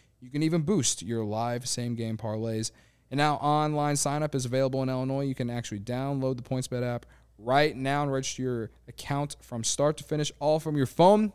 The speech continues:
Every show I say it, if Luke can do it, all of you in the chat can do it. It's really that easy. If Luke can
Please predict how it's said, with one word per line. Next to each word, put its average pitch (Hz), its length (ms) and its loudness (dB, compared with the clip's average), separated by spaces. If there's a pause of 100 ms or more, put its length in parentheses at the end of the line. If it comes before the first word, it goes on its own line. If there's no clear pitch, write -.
Every 135 200 2
show 160 240 4
I 151 40 4
say 202 340 6
it, 190 120 2
if 139 180 -4
Luke 156 280 0
can 147 160 -2
do 143 180 2
it, 135 180 -2 (400)
all 131 220 4
of 131 100 0
you 135 140 4
in 131 60 2
the 127 80 0
chat 120 320 0
can 123 120 -4
do 117 180 -2
it. 117 200 -4
It's - 100 -14
really 120 220 2
that 113 260 2
easy. 110 420 0
If - 140 -12
Luke 113 200 -6
can 107 300 -6